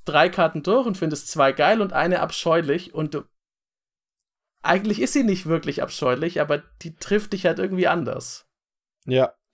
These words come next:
Speaker 2: also ich meine, ich glaub, je-, ich glaub, jeder hat so ein bisschen die
Speaker 1: <clears throat>
Speaker 2: eigene Grenze und bei mir ist die irgendwo zwischen Shadow and the Warp, weil das finde ich okay und Exalted Flame of Tzeentch, weil den finde ich schon wieder, da bin ich voll wie bei dir, <laughs> Jochen, oder bei Nanogene Conversion.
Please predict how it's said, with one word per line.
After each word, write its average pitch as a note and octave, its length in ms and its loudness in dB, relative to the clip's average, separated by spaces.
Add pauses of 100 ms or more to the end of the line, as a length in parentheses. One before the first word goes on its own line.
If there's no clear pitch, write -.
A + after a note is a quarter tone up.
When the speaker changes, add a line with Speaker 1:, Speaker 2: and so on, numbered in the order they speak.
(100)
Speaker 2:
also D#3+ 200 2
ich D#3 60 2
meine, D#3+ 100 4
ich D3+ 60 -2
glaub, D#3 180 6
je-, C#3+ 140 -2
ich - 160 -8
glaub, C#3 200 4
jeder D3 200 4
hat C#3 100 2
so D#3 100 0
ein C3 80 -2
bisschen C3+ 460 0
die B2 440 6
Speaker 1:
<clears throat> - 20 -4
Speaker 2:
eigene B2+ 800 2
Grenze C3 640 2
und B2 80 -2
bei B2+ 120 2
mir F3 200 2
ist - 180 0
die - 120 -8
irgendwo B2+ 340 0
zwischen B2+ 300 -4
Shadow B2+ 240 2
and A#2+ 100 0
the A2+ 120 0
Warp, B2+ 240 2
weil A2+ 100 2
das A2+ 120 -6
finde A#2+ 200 -2
ich A2+ 100 -10
okay C3 360 -2
und A2 180 -6
Exalted A2+ 460 -4
Flame A2+ 240 0
of - 120 -6
Tzeentch, C3+ 340 -4
weil G#2 100 0
den G#2 140 -4
finde A2 180 -6
ich - 60 -8
schon G#2+ 140 -6
wieder, G#2+ 340 -2 (240)
da G#2+ 160 2
bin A#2 100 -4
ich A2 140 -6
voll A#2 160 0
wie A2 140 0
bei G#2+ 140 -4
dir, F3 340 4 (260)
<laughs> - 240 -20
Jochen, D#3 380 0
oder A#2+ 180 0
bei G2+ 100 0
Nanogene A#2 500 0
Conversion. A#2+ 580 -2